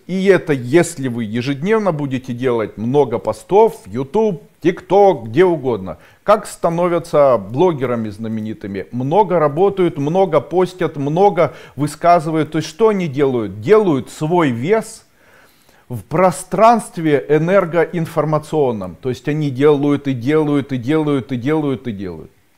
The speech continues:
Вот это и происходит. Поэтому теперь вы поняли, что вам необходимо. Хотите в Ютубе зарабатывать? Ну, конечно. Выберите социальную аудиторию, выберите программу там Canva, где вы можете делать.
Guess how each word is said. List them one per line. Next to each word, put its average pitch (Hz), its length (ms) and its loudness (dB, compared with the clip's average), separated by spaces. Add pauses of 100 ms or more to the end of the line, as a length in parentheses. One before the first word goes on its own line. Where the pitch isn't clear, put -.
Вот 170 360 -4
это 160 220 -8
и 113 60 -10
происходит. 82 640 -14 (400)
Поэтому 190 760 2
теперь 226 220 0
вы 220 120 2
поняли, 202 420 0
что 160 200 -6
вам 156 180 0
необходимо. 117 680 -4
Хотите 214 440 -2
в 196 40 -2
Ютубе 208 440 -2
зарабатывать? 196 580 4
Ну, 233 300 2
конечно. 233 840 0 (300)
Выберите 226 520 0
социальную 190 680 -2
аудиторию, 151 580 -2
выберите 202 460 0
программу 180 500 2
там 143 180 0
Canva, 139 540 4
где 127 120 -2
вы 139 100 0
можете 135 360 -2
делать. 120 300 -2